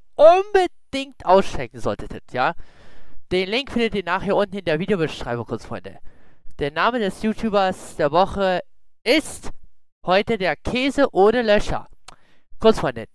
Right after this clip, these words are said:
der Käse ohne Löcher, ja. Ja, wie beschreibe ich die Serie am besten? Naja, sch-, ihr solltet sie am besten selber anschauen, ja.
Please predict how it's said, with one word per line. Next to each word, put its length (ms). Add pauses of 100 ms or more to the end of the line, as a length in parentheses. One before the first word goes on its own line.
der 140
Käse 480
ohne 220
Löcher, 580 (140)
ja. 320 (960)
Ja, 240
wie 80
beschreibe 840
ich 120
die 160
Serie 340
am 140
besten? 680 (1600)
Naja, 240
sch-, 140 (540)
ihr 60
solltet 260
sie 100
am 80
besten 260
selber 240
anschauen, 500
ja. 240